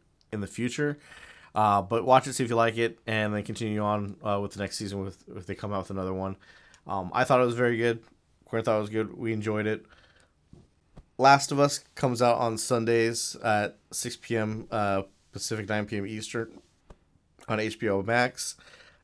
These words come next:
It's basically H B O's next Game of Thrones show, really. Um, every once in a while they have, like, they had Game of Thrones going on for a while, like, forever, actually. And then they had <laughs> Westworld, and then they had,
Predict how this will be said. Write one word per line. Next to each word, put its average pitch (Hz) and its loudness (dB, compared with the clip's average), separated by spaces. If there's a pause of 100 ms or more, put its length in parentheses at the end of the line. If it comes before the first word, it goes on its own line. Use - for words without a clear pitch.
It's 135 4
basically 151 2
H 123 -2
B 139 4
O's 117 0
next 113 -2
Game 120 0
of 104 -6
Thrones 101 -2
show, 87 -2 (120)
really. 92 -4 (460)
Um, 90 2 (400)
every 135 4 (260)
once 123 -2
in 131 0
a - 4
while 120 8
they 113 2
have, 113 0 (120)
like, 113 -2
they 117 0
had 127 2
Game 123 2
of 117 -4
Thrones 123 0
going 113 0
on 113 0
for 120 0
a 117 4
while, 113 4 (300)
like, 90 -12
forever, 107 0
actually. 95 -4 (440)
And 110 -4
then 123 2
they 123 2
had 117 4
<laughs> - -
Westworld, 110 0
and 101 -4
then 104 -2
they 104 0
had, 101 0